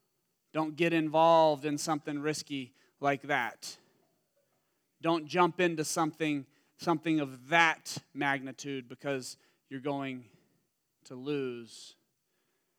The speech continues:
The difference between Paul and those people was Paul was a chess grandmaster.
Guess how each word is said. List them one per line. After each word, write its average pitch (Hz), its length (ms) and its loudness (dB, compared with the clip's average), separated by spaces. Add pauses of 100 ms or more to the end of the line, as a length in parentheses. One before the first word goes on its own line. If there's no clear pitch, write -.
(420)
The 135 160 -12
difference 165 400 -4
between 143 400 -6
Paul 147 340 -4
and 131 140 -8
those 143 260 -8
people 127 460 -12
was 120 180 -12
Paul 139 480 -4
was 123 300 -12
a 113 120 -10
chess 113 460 -14
grandmaster. 101 800 -20